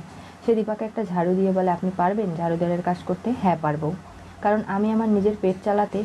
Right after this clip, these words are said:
সৎ পথে সব ধরনের কাজ করতে রাজি। এই ঝাড়ু দেওয়ার কাজ কি ছোট নাকি? কোনো কাজই ছোট নয়। আমি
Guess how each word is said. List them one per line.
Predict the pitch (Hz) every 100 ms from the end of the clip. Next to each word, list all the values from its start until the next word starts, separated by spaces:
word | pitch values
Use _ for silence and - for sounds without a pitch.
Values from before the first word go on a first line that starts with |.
| -
সৎ | 185 -
পথে | 196 196
সব | 233 202 175
ধরনের | 180 185 185
কাজ | 185 160 -
করতে | 156 160
রাজি। | 156 156 175 - - - -
এই | 185
ঝাড়ু | 185 180 190
দেওয়ার | 214 214
কাজ | 202 196
কি | 233 - -
ছোট | 196 254
নাকি? | 262 - 170 -
কোনো | 196 214
কাজই | 196 180 196
ছোট | 175 -
নয়। | 156 147 - - - - -
আমি | 196 214